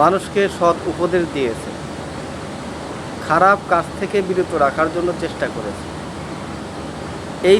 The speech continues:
শ্রেণীর কিছু লোক রয়েছে। দেখা যায়, মানুষ দুনিয়া থেকে যখন বিদায় নিয়ে যায়, এই কল্পনাগুলো, এই কাজকর্মগুলো, এগুলো মানুষের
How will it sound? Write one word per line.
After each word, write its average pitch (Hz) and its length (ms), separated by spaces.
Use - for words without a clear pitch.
শ্রেণীর 196 540
কিছু 170 200
লোক 127 120
রয়েছে। 104 300
দেখা 185 280
যায়, 170 220
মানুষ 190 200
দুনিয়া 185 260
থেকে 196 180
যখন 160 200
বিদায় 170 340
নিয়ে 143 200
যায়, 135 180
এই 180 80
কল্পনাগুলো, 175 680
এই 165 60
কাজকর্মগুলো, 147 800
এগুলো 175 240
মানুষের 147 340